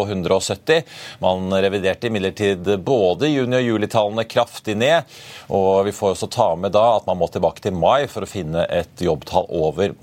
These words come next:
to hundre tusen. Det mange vet seg merke i, som jeg hintet om i introen, var at ledigheten i U S A økte fra tre fem til tre åtte. Det var ventet at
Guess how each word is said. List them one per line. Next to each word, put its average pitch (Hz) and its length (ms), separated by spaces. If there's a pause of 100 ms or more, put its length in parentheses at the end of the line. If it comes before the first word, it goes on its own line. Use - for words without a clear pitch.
to 73 300
hundre 76 420
tusen. - 480 (240)
Det 151 160
mange 156 220
vet 151 100
seg 165 80
merke 156 320
i, 175 80
som 165 140
jeg 147 100
hintet 123 240
om 131 140
i - 80
introen, 165 420
var 104 160
at - 80
ledigheten 104 640
i 127 140
U - 20
S 127 160
A 156 60 (100)
økte - 380 (100)
fra 101 180 (360)
tre 101 180
fem 90 240
til - 160
tre 107 240
åtte. 131 240
Det 123 80
var 90 140
ventet 82 340
at - 80